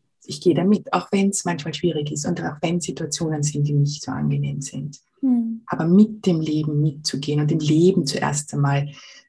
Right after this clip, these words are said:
Speaker 1: das Leben steht vor mir und ich gehe dahinter nach. Und das ist, finde ich, früher war es vielleicht eher noch, wie ich da drinnen war, ich muss durch die Zügel,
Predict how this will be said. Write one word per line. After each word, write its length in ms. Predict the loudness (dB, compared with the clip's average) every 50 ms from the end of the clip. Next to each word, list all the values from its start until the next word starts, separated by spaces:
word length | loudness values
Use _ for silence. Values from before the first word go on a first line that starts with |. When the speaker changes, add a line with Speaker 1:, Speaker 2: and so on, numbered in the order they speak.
| _ _ _
Speaker 1:
das 160 | -8 -4 0 4
Leben 240 | 6 6 6 6
steht 320 | 4 2 0 0 0 -2 -2
vor 320 | -2 0 2 4 4 4
mir 320 | 2 0 0 0 0 0 0
und 100 | 0 -2
ich 200 | -2 -4 -4 -4
gehe 120 | -2 0
dahinter 440 | 0 2 2 4 2 2 2 0 0
nach. 380 | 0 0 0 -2 -2 -4 -6
Und 140 | -6 -4 -4
das 180 | -2 -2 -2 -2
ist, 220 | -2 -4 -6 -10 -6
finde 280 | 0 2 2 2 4 4
ich, 520 | 4 4 2 0 -8 -12 -14 -16 -16 -16 -16 _
früher 380 | -4 2 4 6 6 6 4 4
war 80 | 2
es 140 | 0 0 0
vielleicht 440 | 0 0 2 2 4 2 2 2 2
eher 140 | 4 4 6
noch, 240 | 4 2 0 0
wie 180 | 2 4 4 4
ich 160 | 4 2 -2
da 120 | -4 -4 -2
drinnen 360 | 2 4 6 6 6 6 4
war, 100 | 2 0
ich 140 | 2 6 8
muss 220 | 8 8 8 4
durch 140 | 2 2 2
die 120 | 2 2
Zügel, 380 | 4 4 6 8 8 8 6